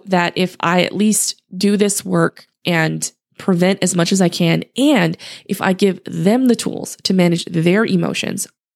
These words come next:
for when I inevitably might mess up, that will give them so much the advantage. It's really going to help make sure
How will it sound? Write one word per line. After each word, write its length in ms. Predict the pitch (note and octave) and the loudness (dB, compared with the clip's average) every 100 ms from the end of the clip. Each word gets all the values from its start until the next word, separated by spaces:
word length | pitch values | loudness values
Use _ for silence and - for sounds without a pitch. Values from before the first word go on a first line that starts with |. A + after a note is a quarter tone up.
| - | -4
for 220 | F3+ E3 | 0 0
when 580 | F3+ F3 F3+ G3 A3+ A#3+ | -2 -2 2 2 2 -2
I 140 | - F#3 | -2 0
inevitably 500 | F#3+ F#3+ G3 G3+ F#3+ | 2 2 0 2 0
might 280 | F#3 A3 G3 | 0 -2 0
mess 240 | F#3 F#3+ | -2 2
up, 180 | F#3+ - _ _ _ _ | 0 -2 _ _ _ _
that 400 | G3+ F#3+ A3 A#3 | -4 0 0 0
will 360 | A3 G#3+ G#3 - | 2 2 2 0
give 240 | B3 C4+ | 0 2
them 180 | A3 F#3+ | 2 2
so 380 | F#3 - - A3 | 2 0 0 0
much 240 | G#3+ - - | 0 -2 0
the 100 | F3+ | 0
advantage. 500 | E3 D#3 - - - | 0 -4 -4 -10 -2
It's 260 | F#3+ - F#3 | -2 -2 2
really 260 | A3 B3 | 2 2
going 260 | G3+ G3+ G3 | 0 0 0
to 120 | F#3+ | -2
help 380 | - F3 E3+ - | -2 -2 -4 -4
make 240 | F#3+ F3 | -2 0
sure 460 | - - E3 F3 | -2 0 2 2